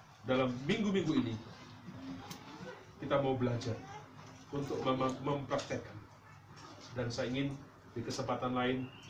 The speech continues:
nanti kita hari Rabu, hari Kamis ini, nanti kita dalam P R T. Saya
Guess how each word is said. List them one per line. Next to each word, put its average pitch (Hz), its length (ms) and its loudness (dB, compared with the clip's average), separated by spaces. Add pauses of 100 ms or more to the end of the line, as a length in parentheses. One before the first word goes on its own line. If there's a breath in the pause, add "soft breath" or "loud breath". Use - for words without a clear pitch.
(280)
nanti 120 400 0 (560)
kita 120 320 0 (3500)
hari - 160 6
Rabu, - 240 6
hari 120 320 6
Kamis 156 320 6
ini, - 160 6 (800)
nanti - 320 6 (880)
kita - 120 2 (120)
dalam - 160 4
P - 160 6
R - 80 4
T. - 80 2 (2250)
Saya 127 160 -2